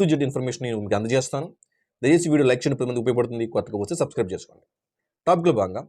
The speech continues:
మీకు స్క్రీన్ మీద చూపిస్తాను చూడండి. దేశవ్యాప్తంగా వంట గ్యాస్ వినియోగదారుల కోసం కేంద్ర ప్రభుత్వం కీలక నిర్ణయం తీసుకుంది. ప్రతి ఎల్పీజీ వినియోగదారులు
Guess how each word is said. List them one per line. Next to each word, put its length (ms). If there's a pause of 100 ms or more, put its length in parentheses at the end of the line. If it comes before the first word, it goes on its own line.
(480)
మీకు 180
స్క్రీన్ 220
మీద 140
చూపిస్తాను 320
చూడండి. 340 (1000)
దేశవ్యాప్తంగా 600
వంట 120 (120)
గ్యాస్ 220
వినియోగదారుల 480
కోసం 200 (540)
కేంద్ర 320
ప్రభుత్వం 260 (160)
కీలక 300
నిర్ణయం 300
తీసుకుంది. 300 (540)
ప్రతి 200 (160)
ఎల్పీజీ 500
వినియోగదారులు 600